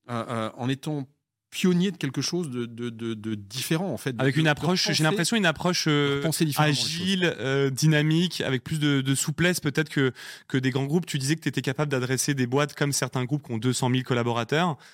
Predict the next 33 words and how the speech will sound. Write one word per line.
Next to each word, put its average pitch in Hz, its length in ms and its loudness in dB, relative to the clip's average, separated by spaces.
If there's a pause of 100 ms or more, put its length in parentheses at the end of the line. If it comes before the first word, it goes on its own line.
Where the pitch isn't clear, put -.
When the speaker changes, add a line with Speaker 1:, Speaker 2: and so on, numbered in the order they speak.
(240)
Speaker 2:
Toi, 165 100 0
ce 160 60 -8
que 170 80 0
tu 143 120 -4
peux 135 120 0
leur 127 160 2
apporter, 127 360 0
c'est, 160 300 2
euh, 135 140 2 (440)
euh, 117 440 0 (200)
une, 139 160 0
une 147 200 4
autre, 170 120 0 (120)
peut-être 151 340 0
une 139 180 2
autre 151 160 -2
approche, 156 460 0
euh, 123 640 2
euh, 110 40 -6 (260)
et 127 100 2
un 127 60 2
peu 139 100 -8
plus 143 180 -4
peut-être 139 280 -2
d'agilité 143 720 2
et 135 40 -4
peut-être 147 200 -2
aller 131 120 0
dro-, 123 160 -4
plus - 220 -10
dro-, 143 180 -2
en 127 640 -4
fait, 170 220 -2